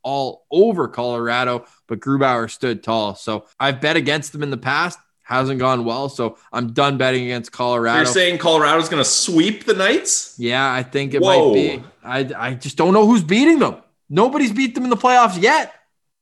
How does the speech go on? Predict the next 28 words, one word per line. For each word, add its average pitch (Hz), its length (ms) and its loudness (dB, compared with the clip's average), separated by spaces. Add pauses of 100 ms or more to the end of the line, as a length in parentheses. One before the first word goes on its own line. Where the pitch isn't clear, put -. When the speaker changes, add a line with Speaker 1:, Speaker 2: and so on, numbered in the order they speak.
(520)
Speaker 1:
They're 233 120 4
six 330 320 -2
and 302 120 2
oh. 294 420 4 (840)
Speaker 2:
If 127 200 -2
anyone 165 380 2
can 143 160 -2
beat 110 200 0
them, 107 120 0
it's 90 160 -2
Vegas 87 360 -2
at 85 120 -2
home. 76 260 -12 (120)
That's 110 260 -2
all 95 200 0
I'm 87 120 -6
gonna 76 160 -8
say. - 300 -10 (1300)
Speaker 1:
Imagine 110 480 -6
Colorado, 104 640 -4
Montreal, 95 840 -10
an 104 200 -10
absolute 104 680 -10
bloodbath 90 760 -8
in 101 140 -12
the 95 80 -8
next 87 380 -12
round. 85 360 -10